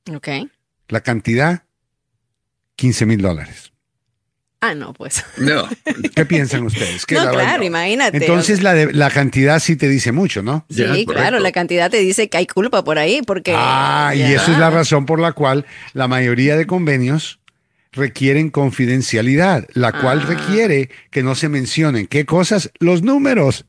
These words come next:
Speaker 2: O sea,
Speaker 3: Ya.
Speaker 1: Ah,
Speaker 2: comenzamos
Speaker 1: claro.
Speaker 2: con los números. Entonces, el hecho de que ellos han podido hablar acerca de la cantidad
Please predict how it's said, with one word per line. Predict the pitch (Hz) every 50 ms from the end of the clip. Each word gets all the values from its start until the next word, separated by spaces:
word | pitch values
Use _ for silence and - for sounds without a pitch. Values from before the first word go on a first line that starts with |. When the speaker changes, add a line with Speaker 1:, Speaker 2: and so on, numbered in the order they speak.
| _ -
Speaker 2:
O | 151
sea, | 117 - 185 151
Speaker 3:
Ya. | 123 85 73
Speaker 1:
Ah, | - 160 165 160 156 160 - _ -
Speaker 2:
comenzamos | - 180 170 170 147 - 214 226 247 214
Speaker 1:
claro. | - 208 190
Speaker 2:
con | 175 180
los | 190
números. | 220 202 190 160 139
Entonces, | 117 139 196 175 160 165
el | 165 170
hecho | 185 208 185 - 240
de | 240 220 190
que | 143 165 165
ellos | 170 190 202 - - -
han | - 160 175 156
podido | - 190 180 165 175 175 165
hablar | 143 131 135 147 165 175
acerca | 156 - - 156 151 - 165 156
de | 143
la | 131 123
cantidad | 113 - 117 113 98 110 113 127 139 127 101 80 -